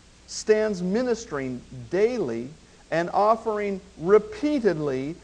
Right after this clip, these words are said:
the same sacrifices which can never take away sin. But this man, after he offered just one sacrifice for sins forever, sat down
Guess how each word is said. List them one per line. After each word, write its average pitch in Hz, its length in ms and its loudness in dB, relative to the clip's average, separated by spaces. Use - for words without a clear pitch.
the 190 80 2
same 262 520 -2
sacrifices 156 1200 -4
which 226 240 0
can 220 440 2
never 208 540 4
take 285 340 -2
away 165 540 0
sin. 147 720 -6
But 202 240 0
this 349 280 2
man, 185 380 0
after 285 380 2
he 233 140 4
offered 202 420 4
just 214 400 4
one 262 460 2
sacrifice 180 920 2
for 196 340 2
sins 175 680 -6
forever, 220 760 6
sat - 500 2
down 131 420 -6